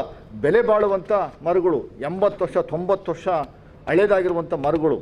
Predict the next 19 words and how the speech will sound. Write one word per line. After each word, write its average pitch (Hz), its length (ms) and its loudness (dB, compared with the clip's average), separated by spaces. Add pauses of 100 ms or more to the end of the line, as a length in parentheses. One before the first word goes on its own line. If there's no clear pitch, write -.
(460)
ಕಾಡನ್ನು 214 440 0
ನಾಶ 190 360 -4
ಮಾಡ್ತಾ 226 300 0
ಇದ್ದೀರಿ 226 280 2
ನೀವು. 170 240 -4 (280)
ಇನ್ನೂರೈವತ್ತು 226 580 2
ಮರಗಳನ್ನು 226 440 0
ಕಟ್ 220 240 -6
ಮಾಡುವಂಥದ್ದಕ್ಕೆ 226 560 -2
ಎಷ್ಟರ 214 260 -2
ಮಟ್ಟಕ್ಕೆ 240 380 -2
ಧೈರ್ಯ 233 280 2
ಇದೆ 208 120 2
ನಿಮಗೆ? 113 300 -8 (2250)
ಸರ್ಕಾರ, 226 420 4 (1200)
ಫಾರೆಸ್ಟ್ 226 320 4
ಡಿಪಾರ್ಟ್ಮೆಂಟು 233 680 0 (240)
ಇವೆಲ್ಲ 185 340 4
ಇದ್ರೂನು 220 760 -2